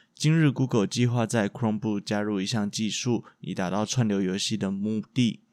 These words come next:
试图拓展到更多的需求者身上。Win十的新界面曝光，整体档案总管变得更缤纷，相较于过去死板板的黄色，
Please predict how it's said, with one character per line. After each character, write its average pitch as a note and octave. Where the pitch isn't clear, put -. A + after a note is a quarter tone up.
试 -
图 B2+
拓 C3+
展 G2
到 G#2+
更 A2
多 G#2
的 G2
需 -
求 G2+
者 D2
身 G2+
上。 G2
Win C#3
十 B2
的 F#2+
新 G#2+
界 A2
面 A2
曝 G#2
光， G#2+
整 C#3+
体 D3+
档 A#2
案 A#2+
总 A2
管 G#2
变 A2
得 G#2
更 G#2+
缤 G#2+
纷， G#2
相 C3+
较 C3+
于 A2
过 A#2+
去 A#2+
死 -
板 G#2
板 G2+
的 F2
黄 D#2+
色， A2+